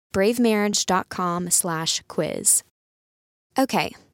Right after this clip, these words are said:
so I want to give you a practical way to help you change your attitude, no matter what attitude it is you're trying to change.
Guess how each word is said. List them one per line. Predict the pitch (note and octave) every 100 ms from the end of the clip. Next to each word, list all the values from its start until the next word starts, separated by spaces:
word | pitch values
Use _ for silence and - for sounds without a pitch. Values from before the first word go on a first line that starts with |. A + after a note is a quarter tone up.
| _
so | - B3+ B3+
I |
want | B3+ C4 D#4 E4+
to | D4+
give | C4 A3+
you | G#3
a | F3+
practical | - F3+ F3+ - F3+
way | E3 D#3 D#3 D#3
to | G3
help | F3+ G#3 G#3
you | F#3
change | - G#3+ G3+ F#3+
your | -
attitude, | - G#3+ G#3 F#3 - - - G#3+ _ _ _ _ _
no | A3 B3+
matter | C4 A#3 G#3+
what | F#3+ G#3+ B3
attitude | G#3+ F#3+ F3+ - F3 F3
it | E3
is | D#3+ D#3
you're | F#3+
trying | - E3 D#3
to | D#3
change. | - - - - G#3+ -